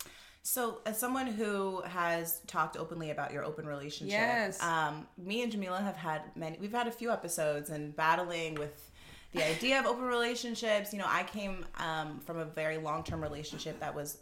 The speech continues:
Speaker 1: mono-, supposed to be monogamous, but was not monogamous on mostly his end.
Speaker 2: <laughs>
Speaker 1: Um, and so then going into being single and dating, um, I started dating someone who had been in an open relationship
Speaker 2: Mm-hmm.
Speaker 1: that didn't work out. But he was very honest and said, you know,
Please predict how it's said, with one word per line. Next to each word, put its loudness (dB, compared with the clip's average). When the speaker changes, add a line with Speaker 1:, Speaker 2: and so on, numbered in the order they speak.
Speaker 1:
mono-, -6
supposed -2
to -4
be -2
monogamous, 0
but -6
was -6
not -2
monogamous -4
on -4
mostly -6
his -4
end. -2
Speaker 2:
<laughs> 0
Speaker 1:
Um, 8
and 2
so -2
then 2
going 2
into -4
being -6
single 4
and -2
dating, 4
um, 0
I -4
started -4
dating -6
someone -4
who -4
had -2
been -2
in -4
an -6
open -2
relationship -2
Speaker 2:
Mm-hmm. 0
Speaker 1:
that 2
didn't -4
work -2
out. 0
But 0
he 0
was 0
very 0
honest 2
and -4
said, 0
you -4
know, -4